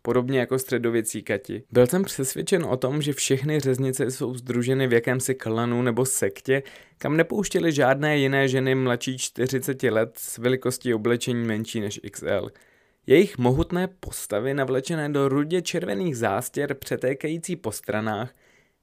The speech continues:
Silné ruce schopné přesekat kosti jakéhokoliv zvířete, malé bílé čepečky v kombinaci s mrtvou svalovinou mi naháněly husí kůži. Mátl mě i jejich kódový jazyk,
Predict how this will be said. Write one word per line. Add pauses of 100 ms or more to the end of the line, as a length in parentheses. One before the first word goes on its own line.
Silné
ruce
schopné
přesekat
kosti
jakéhokoliv
zvířete, (280)
malé
bílé
čepečky
v
kombinaci
s
mrtvou
svalovinou (220)
mi
naháněly
husí
kůži. (840)
Mátl
mě
i
jejich
kódový
jazyk,